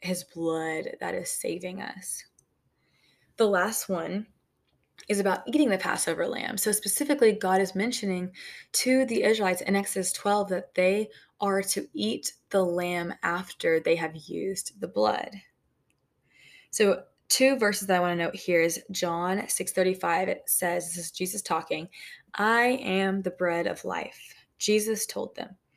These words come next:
"No one who comes to me will ever be hungry, and no one who believes in me will ever be thirsty again." So Jesus is saying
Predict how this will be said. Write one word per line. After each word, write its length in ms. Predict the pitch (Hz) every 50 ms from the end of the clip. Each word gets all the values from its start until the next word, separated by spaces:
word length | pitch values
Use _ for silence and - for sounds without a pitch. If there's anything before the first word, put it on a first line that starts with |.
| _ _ _ _ _ _ -
"No 340 | 208 208 208 208 208 214 226
one 240 | 233 240 247 247 247
who 160 | 220 220 214
comes 480 | - - - 190 190 190 196 185 190
to 120 | - 202 190
me 200 | 185 180 185 180
will 240 | 170 180 180 175 -
ever 300 | - 190 196 208 214 220
be 140 | 214 226 226
hungry, 520 | 196 - - 185 185 185 180 185 185 175
and 240 | - - 175 180 180
no 200 | 185 190 196 208
one 260 | 220 233 233 240 247
who 140 | 226 220 196
believes 460 | 185 180 175 170 175 175 185 180 180
in 80 | 175 170
me 120 | 165 165
will 180 | 160 156 - - -
ever 500 | - 185 185 190 208 220 226 226 226 - _ _ _ _ _ _ _ _ _ _ _ _ _ _ _ _ _ _ _ _ -
be 100 | 202 185
thirsty 760 | 185 - 180 170 170 170 170 - - - 175 170 175 - -
again." 520 | - - - - - - - - - - _ _ _ _ _ _ _ _ _ _ _ _ _ _ _ _ _ _ _ _ _ _ _ _ _ _ _ _ _ _ _ -
So 120 | - 214
Jesus 320 | 190 190 202 202 208 208
is 160 | 208 202 196 -
saying 400 | - 196 190 185 185 185 185